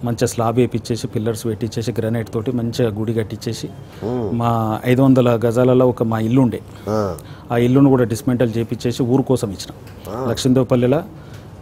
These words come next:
Speaker 1: రెడ్డి సంఘం అని చెప్పేసి పెట్టేసి ఆ ఊర్లో అన్ని కులాలకు ఆ యూజ్ అయ్యేటట్టు, చిన్న
Speaker 2: ఓకే.
Speaker 1: బర్త్‌డే కావచ్చు, పెళ్లి కావచ్చు, ఏదైనా కానీ
Speaker 2: కమ్యూనిటీ
Speaker 1: ఫంక్షన్
Speaker 2: హాల్ లాగా.
Speaker 1: ఆ, ఫంక్షన్ హాల్ లాగా ఒక కమ్యూనిటీ హాల్ లాగా మనం కట్టించేసి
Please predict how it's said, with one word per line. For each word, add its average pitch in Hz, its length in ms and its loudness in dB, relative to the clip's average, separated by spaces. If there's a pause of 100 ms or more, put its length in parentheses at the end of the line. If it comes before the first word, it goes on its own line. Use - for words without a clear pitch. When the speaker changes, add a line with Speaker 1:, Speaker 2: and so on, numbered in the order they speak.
(100)
Speaker 1:
రెడ్డి 123 260 4
సంఘం 127 300 4
అని 117 100 0
చెప్పేసి 110 300 -2
పెట్టేసి 123 440 0
ఆ 139 40 6
ఊర్లో 127 320 4
అన్ని 127 220 6
కులాలకు 123 540 2 (340)
ఆ 123 40 2
యూజ్ 120 280 4
అయ్యేటట్టు, 101 300 0 (140)
చిన్న 131 120 4
Speaker 2:
ఓకే. 120 80 0
Speaker 1:
బర్త్‌డే 120 340 4
కావచ్చు, 113 680 -2
పెళ్లి 123 220 6
కావచ్చు, 113 400 0
ఏదైనా 131 340 4
కానీ 131 40 2
Speaker 2:
కమ్యూనిటీ 135 200 4
Speaker 1:
ఫంక్షన్ 127 200 4
Speaker 2:
హాల్ 101 200 4
లాగా. 78 260 -4 (200)
Speaker 1:
ఆ, 113 240 2 (160)
ఫంక్షన్ 131 260 2
హాల్ 131 220 4
లాగా 127 500 2 (400)
ఒక 123 140 0
కమ్యూనిటీ 131 400 4
హాల్ 117 120 4
లాగా 123 280 2
మనం 117 200 -2
కట్టించేసి 110 560 -6